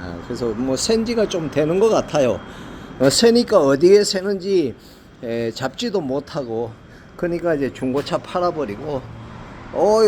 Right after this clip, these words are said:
어디에 냉각수가 새는지, 냉각수 안으로 먹는다." 이렇게 생각을 하면 뭐 중고차로 팔고 싶은 마음이 먼저 생기겠죠.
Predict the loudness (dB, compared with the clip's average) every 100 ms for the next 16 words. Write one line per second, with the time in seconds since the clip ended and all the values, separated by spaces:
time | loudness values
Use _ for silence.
0 | 6 6 6 6 6 2 2 0 -2 -4
1 | -2 -2 -2 -4 -4 -4 -2 -2 -2 -2
2 | -2 -2 -2 -2 -2 0 -2 -2 -2 0
3 | 0 0 -2 -6 -4 -4 -4 -4 -4 -6
4 | -4 -2 -2 -2 -2 -4 -6 -14 -18 -18
5 | -4 -2 2 2 2 2 2 2 0 -2
6 | -2 2 2 0 -4 -4 -2 -2 0 0
7 | -2 -4 -10 -14 -2 4 4 4 4 4
8 | 4 2 -2 0 2 4 2